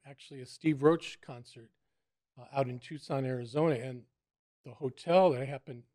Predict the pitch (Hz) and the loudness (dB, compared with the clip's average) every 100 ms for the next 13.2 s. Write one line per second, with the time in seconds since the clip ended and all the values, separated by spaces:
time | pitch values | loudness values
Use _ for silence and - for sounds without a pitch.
0 | _ _ _ 127 - 202 285 214 127 139 | _ _ _ -20 2 4 8 6 6 0
1 | 165 151 _ - _ _ _ _ 143 147 | 0 -4 _ -20 _ _ _ _ -20 -8
2 | 156 185 - 139 160 143 151 170 143 - | 0 2 2 4 4 4 6 6 6 0
3 | - 165 135 143 - 139 151 135 123 127 | 2 2 4 2 4 2 4 2 0 -2
4 | 139 135 160 127 127 139 139 127 139 - | -2 0 -2 -2 -6 -8 -8 -6 -6 -6
5 | 139 139 127 127 135 120 _ _ 143 127 | -10 -10 -12 -16 -20 -20 _ _ -20 -20
6 | - 180 175 131 117 _ _ _ _ _ | -14 0 0 0 -4 _ _ _ _ _
7 | _ _ - 127 127 127 131 123 147 147 | _ _ -20 -18 -16 -6 -4 2 6 6
8 | 131 147 139 131 147 135 135 147 127 113 | 6 6 6 8 6 6 2 0 0 -6
9 | - - _ _ - 151 - 120 117 113 | -16 -20 _ _ -4 -2 -2 -4 -12 -16
10 | 110 - 135 123 123 135 123 120 123 117 | -20 -8 -4 -4 0 0 0 -4 -10 -18
11 | - - _ _ _ _ _ _ _ _ | -20 -20 _ _ _ _ _ _ _ _
12 | _ 123 104 _ - 135 127 147 147 131 | _ -20 -20 _ -12 -2 4 6 6 2
13 | 120 | -2